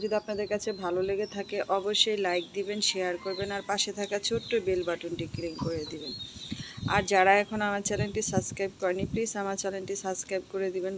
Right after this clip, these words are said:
বন্ধুদের মাঝে বেশি বেশি করে শেয়ার করবেন, আর অবশ্যই কমেন্টের মাধ্যমে জানাবেন আমার ভিডিওটা আপনাদের কাছে কেমন লাগলো।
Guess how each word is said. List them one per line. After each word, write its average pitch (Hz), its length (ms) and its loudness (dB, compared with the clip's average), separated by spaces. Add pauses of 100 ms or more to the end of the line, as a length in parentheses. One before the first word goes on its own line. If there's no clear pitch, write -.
বন্ধুদের 185 440 0
মাঝে 175 180 -2 (120)
বেশি 190 180 0 (100)
বেশি 196 260 0
করে 190 160 0 (120)
শেয়ার 180 240 0 (160)
করবেন, 175 320 -2 (960)
আর 196 60 6 (100)
অবশ্যই 226 420 2
কমেন্টের 190 540 2
মাধ্যমে 180 360 -2 (120)
জানাবেন 170 360 -2 (100)
আমার 165 240 -2
ভিডিওটা 175 460 0
আপনাদের 147 1120 -8
কাছে 160 200 -4 (100)
কেমন 156 280 -6 (120)
লাগলো। 131 280 -8